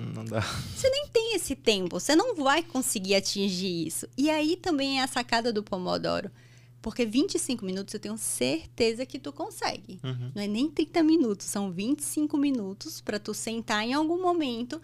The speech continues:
Speaker 2: ligar. Eu gosto muito de va-, tem vários aplicativos pra indicar pra vocês, se puder também eu posso de-,
Speaker 1: Claro.
Speaker 2: falar aí também. Tem um que é o Focus To Do, que eu adoro, pra você praticar a técnica Pomodoro.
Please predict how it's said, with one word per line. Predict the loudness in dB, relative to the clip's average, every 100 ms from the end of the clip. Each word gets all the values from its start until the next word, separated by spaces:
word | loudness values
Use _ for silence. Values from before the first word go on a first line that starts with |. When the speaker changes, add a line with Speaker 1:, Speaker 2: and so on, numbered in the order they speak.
| -14 -14 -4
Speaker 2:
ligar. | -2 2 4 6
Eu | 4
gosto | 0 0
muito | -2 -2 -2
de |
va-, | 2 2
tem | 2 0
vários | 2 2
aplicativos | 0 0 -2 -2 -4 -6
pra | -4
indicar | -4 -2 -2 -2
pra | 0
vocês, | -2 -4 -4 -4 -4
se | -10
puder | -6 -4 -2 -2
também | -4 -6
eu | -6
posso | -8 -12 -12
de-, | -4
Speaker 1:
Claro. | 0 2
Speaker 2:
falar | 0
aí | -2 -4
também. | -4 -4 -4
Tem | -4 -6
um |
que | -4
é |
o | -4
Focus | -4 -8 -8
To | -6
Do, | -8
que | -8
eu | -10 -4
adoro, | -2 -2 -2 -2 0 0 -2 -6 -16 -20 -20 -6
pra | -4
você | -4 -6 -8 -8
praticar | -4 -2 -2 -4
a |
técnica | -4 -4 -4 -6
Pomodoro. | -6 -4 -4 -2 -4 -4